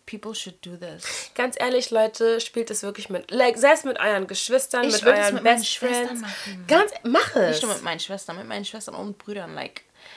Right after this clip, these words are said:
Speaker 1: I
Speaker 2: Ja.
Speaker 1: feel like there are so many different realities, auch so bei Geschwistern, you know, wie man so,
Speaker 2: Übertrieben.
Speaker 1: man halt die, jeder hat seinen eigenen View auf
Speaker 2: Ja.
Speaker 1: die Geschichte, aber
Speaker 2: Ja.
Speaker 1: ich glaub, wir, sehr selten setzen sich Geschwister zusammen und sprechen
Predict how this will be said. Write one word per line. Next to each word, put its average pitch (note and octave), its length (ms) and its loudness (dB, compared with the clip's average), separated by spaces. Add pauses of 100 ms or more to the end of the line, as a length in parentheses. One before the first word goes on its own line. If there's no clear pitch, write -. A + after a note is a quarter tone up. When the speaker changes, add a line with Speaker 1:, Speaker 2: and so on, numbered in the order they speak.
(140)
Speaker 1:
I A3+ 100 4
Speaker 2:
Ja. D4+ 120 4
Speaker 1:
feel C#4 80 6
like B3+ 180 2
there G#3+ 120 -4
are G3+ 60 -6
so A#3+ 340 -4
many C#4+ 300 -2
different A#3 520 -8
realities, A#3+ 720 -2 (460)
auch A3 140 0
so G#3+ 140 -10
bei G#3 140 2
Geschwistern, B3 600 -4
you G#3 100 -4
know, G#3+ 260 -2 (140)
wie B3 120 -2
man G#3+ 200 2
so, G#3 80 -4
Speaker 2:
Übertrieben. G#3+ 680 0
Speaker 1:
man G3+ 140 -4
halt D#3+ 140 -4
die, - 120 -8 (340)
jeder B3 320 -2
hat B3+ 120 -2
seinen A3 220 -4
eigenen G#3+ 400 -2
View A#3+ 380 -2
auf A3 160 2
Speaker 2:
Ja. B3 180 4
Speaker 1:
die A#3 60 8
Geschichte, C4+ 340 -2 (220)
aber B3 160 2
Speaker 2:
Ja. - 0 -
Speaker 1:
ich A3+ 120 6
glaub, A#3+ 180 2
wir, C4 120 0 (460)
sehr C4+ 400 4
selten A#3+ 380 6
setzen A#3+ 320 -2
sich A3 220 -6
Geschwister A#3+ 460 -2
zusammen A3+ 560 -2 (440)
und G#3 180 -4
sprechen A#3+ 760 -4